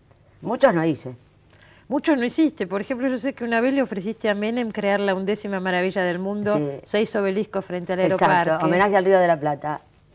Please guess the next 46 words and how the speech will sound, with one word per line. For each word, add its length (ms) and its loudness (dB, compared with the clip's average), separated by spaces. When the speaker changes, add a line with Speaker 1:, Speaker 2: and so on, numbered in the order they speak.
Speaker 1:
No, 120 0
no, 120 2
hice 220 2
la 80 4
maqueta 380 2
toda, 160 2
pero 120 4
él 60 2
dijo 180 2
que 60 -2
yo 140 0
tenía 200 -2
que 60 -6
encontrar 300 -4
la 80 -4
financiación. 640 -8
Speaker 2:
Ah. 340 -10
¿Y 100 -4
entonces 800 -4
no 100 -4
Speaker 1:
Y 20 -4
Speaker 2:
se 60 -2
Speaker 1:
no, 60 0
Speaker 2:
encontró? 460 0
Speaker 1:
no, 160 -8
pero 140 -2
que 60 -4
estos 200 -2
últimos 380 -2
años 240 2
fue 100 0
muy 120 0
difícil 340 2
conseguir 340 -4
nada. 380 -6
Porque 200 -2
los 140 0
empresarios 480 0
no 120 -2
tienen 380 -4
manera 400 0
de, 280 0
por 100 -4
ejemplo, 280 -2
manera 380 -2
de, 320 -2